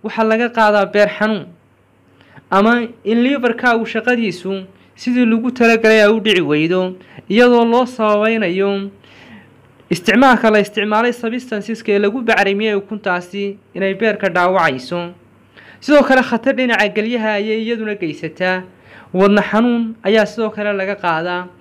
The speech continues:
Dhammaantood organada gudaha ku jira waxa dhaawacaya waxa weeyaan m-, maadada lagu darayo ama loo isticmaalayo in lagu bacrimiyo.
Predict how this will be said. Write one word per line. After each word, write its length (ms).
Dhammaantood 1040
organada 500
gudaha 380
ku 180
jira 380
waxa 200
dhaawacaya 840
waxa 220
weeyaan 920
m-, 220
maadada 500
lagu 280
darayo 560
ama 200
loo 220
isticmaalayo 960
in 160
lagu 220
bacrimiyo. 720